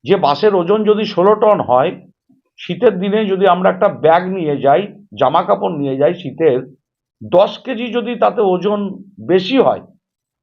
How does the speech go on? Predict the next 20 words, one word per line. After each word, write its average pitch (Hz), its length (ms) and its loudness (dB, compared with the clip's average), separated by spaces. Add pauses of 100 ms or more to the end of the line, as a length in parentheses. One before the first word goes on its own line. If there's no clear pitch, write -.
(300)
দশ 175 240 4 (120)
কেজি 233 300 -4
ওজন 214 400 0
যা 220 120 4 (300)
বেশি 170 280 -6
হলে 151 260 2 (1000)
আবার 208 320 2
যে 254 120 -4
নির্ধারিত 220 540 -2 (200)
ডবল 190 260 4 (100)
টোল 220 220 4
করেছে 165 300 -2 (100)
এখন, 156 200 -6 (800)
তার 233 200 2
আবার 302 260 2
ডবল 202 240 2 (220)
ট্যাক্স, - 240 -6 (360)
টোল 143 200 -6
লাগবে। 85 280 -12 (540)
অর্থাৎ 247 280 0